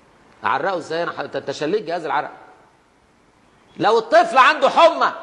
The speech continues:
والطفل ده عرق نفرح، لأن الطفل ده هيخف. طب دلوقتي قاعد في التكييف هيعرق إزاي؟ فالتكييف ده دمر المناعة،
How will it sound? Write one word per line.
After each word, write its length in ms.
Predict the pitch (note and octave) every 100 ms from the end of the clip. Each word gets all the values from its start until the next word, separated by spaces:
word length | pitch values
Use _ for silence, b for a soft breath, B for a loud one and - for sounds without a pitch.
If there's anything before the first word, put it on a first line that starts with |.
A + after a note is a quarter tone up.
| - - - -
والطفل 500 | F3+ G3 D4+ D#4+ B3+
ده 100 | C#4
عرق 360 | B3+ D#4 D#4 C#4 - - - - _ D#3
نفرح، 360 | C#4 - F#3+ - -
لأن 160 | D#3 D#3+
الطفل 280 | A3+ F3+
ده 100 | F#3 G#3
هيخف. 320 | - A3 A3 - - - _ _ _ _ _ _ _ _ _
طب 220 | C3+ C#3+ D3
دلوقتي 300 | F3+ G3+ F3+
قاعد 180 | F#3+
في 60 | F3+
التكييف 480 | D#3+ D#3 F3 F#3+ D#3
هيعرق 240 | E3+ D#3+
إزاي؟ 340 | C3+ C3+ D3 D3 - _ _ _ _ _ _ _ _ _ _ _ _ _
فالتكييف 880 | D3 D3 C#3 - F3 D#3+ A3 A#3 D#3
ده 240 | A3 G#3+ - - - -
دمر 400 | B2+ C4+ D4 B3+
المناعة، 440 | A#3 A3+ A3+ F3+